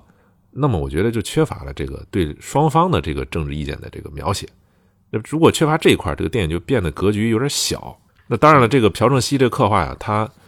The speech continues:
从总体来讲还是属于一个隐藏式的，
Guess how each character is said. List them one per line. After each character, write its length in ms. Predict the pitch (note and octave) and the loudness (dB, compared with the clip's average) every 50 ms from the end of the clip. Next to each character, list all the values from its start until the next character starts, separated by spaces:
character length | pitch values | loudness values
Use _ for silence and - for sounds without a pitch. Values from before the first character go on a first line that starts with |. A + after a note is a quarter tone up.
| _ _ _ _ _ _ _ _ _ | _ _ _ _ _ _ _ _ _
从 180 | - G2 F#2+ | -6 -6 -2
总 140 | F2+ F#2+ G#2 | 0 0 0
体 100 | A#2 A#2+ | 0 0
来 160 | E2 C#2 D2+ | -2 -2 -4
讲 160 | D#2 D#2 C#2 | -4 -6 -8
还 160 | C#2+ - F#2 E2+ | -10 -8 -10 -10
是 240 | E2 - G#2+ F2+ | -6 -2 -2 -2
属 200 | E2 - - D2 | -2 -4 -6 -6
于 80 | C2+ D#2 | -4 -4
一 60 | F#2 F#2 | -2 0
个 260 | F#2+ F2+ E2 D#2 - - - - - - - - - _ _ - | 0 0 0 -2 -4 -10 -20 -20 -20 -20 -20 -20 -20 _ _ -10
隐 240 | - F#2+ A2 F#2+ | -4 -2 -2 0
藏 260 | D#2 - - - E2+ C3 | -2 -4 -4 -4 -4 -2
式 200 | - - F3 G#2 | 2 2 2 2
的， 160 | - - | 2 -2